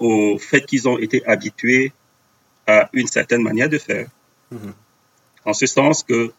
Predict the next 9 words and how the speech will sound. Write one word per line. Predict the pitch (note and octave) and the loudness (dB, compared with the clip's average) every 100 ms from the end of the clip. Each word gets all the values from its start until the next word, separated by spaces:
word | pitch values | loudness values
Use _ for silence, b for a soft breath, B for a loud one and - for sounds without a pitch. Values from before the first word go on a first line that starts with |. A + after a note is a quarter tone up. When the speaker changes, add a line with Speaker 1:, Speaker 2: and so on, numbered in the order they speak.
| _ - | _ -2
Speaker 1:
avec | A#2+ A#2+ | 0 2
la | - | 0
technologie | - C#3+ - D3 D3+ C#3+ A2+ A2 - _ _ _ _ - - _ _ _ _ _ _ | 2 2 2 2 2 0 -4 -10 -14 _ _ _ _ -20 -20 _ _ _ _ _ _
des | A2 G#2+ A2+ | 0 4 4
années | A2 A2+ G2+ - _ _ _ _ _ _ _ _ _ _ _ _ - | 4 2 0 -4 _ _ _ _ _ _ _ _ _ _ _ _ -2
quatre-vingts | - - - G#2 A2+ B2+ - _ _ _ _ - | -2 -2 -6 -4 0 0 0 _ _ _ _ -6
ou | A2 | -2
même | A2+ G2 - | -2 -4 -4
avant, | - - - - | -6 -4 -4 -4